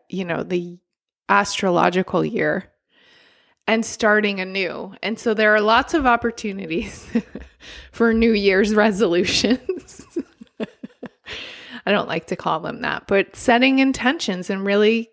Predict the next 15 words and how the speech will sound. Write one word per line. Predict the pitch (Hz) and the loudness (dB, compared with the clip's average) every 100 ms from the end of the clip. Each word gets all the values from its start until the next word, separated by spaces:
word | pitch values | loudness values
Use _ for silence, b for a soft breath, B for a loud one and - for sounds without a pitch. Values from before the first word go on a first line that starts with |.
| - | -12
thinking | - 240 320 247 185 | -2 -2 0 -2 -2
about | 175 175 175 - | 2 2 2 0
what | 165 180 220 | -2 2 4
it | 285 269 - | 4 2 2
is | 175 170 170 - | 2 2 -2 -2
that | 175 - | -2 -2
you | 185 185 196 208 214 220 233 B B B B B | -4 -2 0 0 0 -2 -6 B B B B B
are | 196 202 196 | 2 4 4
ready | 170 170 165 170 214 262 285 | 0 -2 2 2 2 2 0
to | - 285 | 0 2
release | 294 269 165 147 240 - - - - | 4 4 4 4 2 -2 -8 -10 -8
and | 170 190 | -4 0
let | 190 196 | 2 0
go | 196 175 147 | 2 2 4
of | 139 220 - | 4 2 -2